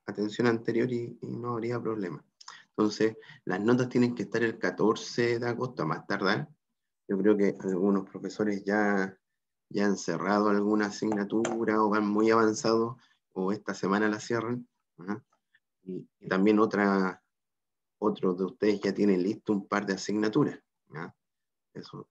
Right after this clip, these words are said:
eso, eso es mejor. Ahora, la preinscripción de asignatura, ¿ya? Se va a hacer entre el dieciséis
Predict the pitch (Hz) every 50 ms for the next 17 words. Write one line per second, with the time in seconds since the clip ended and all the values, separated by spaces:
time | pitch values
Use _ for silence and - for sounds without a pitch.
0 | _ - 92 - - 104 101 98 98 92 90 82 - - _ _ _ _ _ _
1 | _ _ _ _ _ _ _ _ _ - - 80 - - 92 92 95 95 98 -
2 | - - - - - _ _ _ _ _ _ _ _ _ _ _ _ _ - 185
3 | 190 196 - 80 - - - _ _ _ _ _ _ _ _ _ _ _ _ _
4 | _ _ _ _ _ _ _ _ _ _ _ _ _ _ - 92 92 90 92 92
5 | 90 87 87 80 - - - _ _ _ _ - - 147 156 160 156 - - -
6 | 110 107 104 98 - - - - 101 98 - - - - - 165 190 170 127 98
7 | 85 90 - - 92 95 95 90 87 82 78 87 92 101 120 139 - _ _ _
8 | _ _ - - 82 90 - - _ _ _ _ _ _ _ _ _ _ _ _
9 | _ - - - 95 - 90 85 - - 107 104 101 98 95 - - 98 92 90
10 | 87 90 92 87 - - - 78 - - - 113 120 127 143 151